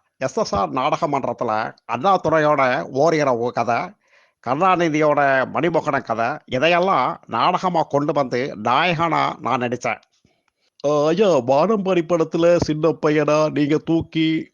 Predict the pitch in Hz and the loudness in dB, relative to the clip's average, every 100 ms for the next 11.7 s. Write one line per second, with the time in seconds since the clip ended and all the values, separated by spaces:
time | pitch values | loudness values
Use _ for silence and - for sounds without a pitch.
0 | _ 135 147 147 160 135 143 139 135 131 | _ 2 2 0 -2 0 0 -2 -2 0
1 | 127 120 117 - - - _ 180 214 262 | 2 0 -2 -8 -16 -20 _ 0 4 4
2 | 240 262 240 180 180 202 170 147 127 139 | 6 6 4 4 2 4 2 2 2 2
3 | 175 165 139 143 147 135 143 - 123 143 | 2 0 -2 -2 2 2 2 0 0 2
4 | 156 160 147 160 220 202 185 185 120 131 | 2 0 -2 -2 -2 0 -2 -2 0 -2
5 | - 165 170 131 123 123 117 139 - - | -2 -2 -2 -2 -2 -2 -4 -8 -12 -20
6 | - - - 131 170 165 185 214 170 160 | -20 -8 0 2 2 2 2 4 4 2
7 | - 220 269 240 254 180 190 180 185 175 | 2 2 2 4 4 4 4 4 4 4
8 | 151 151 170 156 143 143 143 139 - 160 | 2 0 2 2 2 2 2 2 0 0
9 | 151 151 160 143 151 147 - 143 143 135 | 2 2 0 0 0 0 0 0 0 -2
10 | 131 135 127 127 - 139 135 127 - 143 | -4 -2 -2 -2 -6 -4 -2 -4 -4 -2
11 | 131 120 123 113 107 110 - | -2 -2 -2 -2 -4 -8 -12